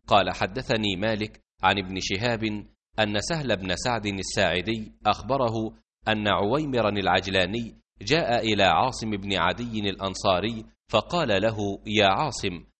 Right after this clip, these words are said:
أرأيت رجلاً وجد مع امرأته رجلاً أيقتله فتقتلونه أم كيف يفعل؟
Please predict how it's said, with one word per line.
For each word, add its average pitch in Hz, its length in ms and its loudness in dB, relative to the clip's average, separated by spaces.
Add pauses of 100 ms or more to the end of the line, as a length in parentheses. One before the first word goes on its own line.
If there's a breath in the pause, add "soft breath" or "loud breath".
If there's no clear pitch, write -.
(220)
أرأيت 135 440 4
رجلاً 107 680 0
وجد 123 400 0
مع 98 280 2
امرأته 104 580 -2 (120)
رجلاً 101 540 -2 (120)
أيقتله 101 800 -2
فتقتلونه 110 1000 -2 (260)
أم 101 160 0
كيف 123 320 -2
يفعل؟ 92 560 2